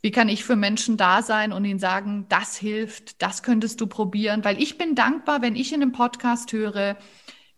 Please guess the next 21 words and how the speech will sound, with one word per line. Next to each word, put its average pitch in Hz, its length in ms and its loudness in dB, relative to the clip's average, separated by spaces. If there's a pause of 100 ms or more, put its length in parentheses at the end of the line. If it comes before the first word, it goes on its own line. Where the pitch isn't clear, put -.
(100)
die 233 100 4
Therapieform 208 920 0
hat 196 200 -2
Sinn 196 240 2
gemacht 190 520 0 (240)
oder 185 220 2
vielleicht 190 360 0
dieses 240 320 4
Programm 208 480 -2
hat 196 180 -4
Sinn 208 240 0
gemacht, 202 340 -2
was 277 200 2
auch 240 120 -2 (120)
immer 339 260 2
es - 140 -4
ist. 254 320 -2 (480)
Die 208 80 -2
Sachen 233 320 2
bleiben 220 320 2
hängen. 208 400 0